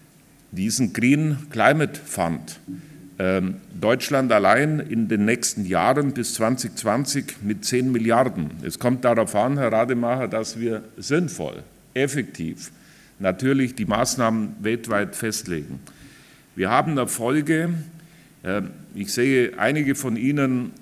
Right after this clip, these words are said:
die das zu ihrem Lebensthema gemacht haben. Ich gestehe, ich wurde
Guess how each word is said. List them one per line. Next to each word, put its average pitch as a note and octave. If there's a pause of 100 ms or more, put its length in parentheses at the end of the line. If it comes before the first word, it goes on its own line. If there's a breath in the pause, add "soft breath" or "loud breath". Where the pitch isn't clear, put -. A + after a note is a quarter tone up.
(220)
die G#2+
das A2
zu A2
ihrem G#2
Lebensthema B2+
gemacht G2+
haben. F2 (560 loud breath)
Ich -
gestehe, A#2 (500)
ich G#2+
wurde G#2+